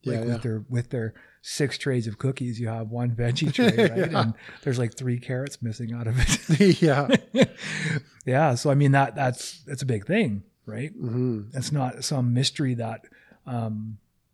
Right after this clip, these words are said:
Speaker 1: when we sober up and clean up that we, we don't want that. It's evident that we do.
Speaker 2: Yeah.
Speaker 1: Right? And it's evident that we overuse it.
Speaker 2: Mm-hmm.
Speaker 1: You know,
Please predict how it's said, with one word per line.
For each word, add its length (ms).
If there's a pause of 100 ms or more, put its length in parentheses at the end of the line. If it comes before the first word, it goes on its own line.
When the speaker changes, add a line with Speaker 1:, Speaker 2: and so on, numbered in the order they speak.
(260)
Speaker 1:
when 160
we 100
sober 400
up 160
and 100
clean 260
up 200
that 160
we, 400
we 140
don't 340
want 280
that. 280 (640)
It's 160
evident 420
that 140
we 120
do. 380 (200)
Speaker 2:
Yeah. 340 (200)
Speaker 1:
Right? 320
And 120
it's 100
evident 400
that 160
we 120
overuse 580
it. 80 (280)
Speaker 2:
Mm-hmm. 460
Speaker 1:
You 120
know, 300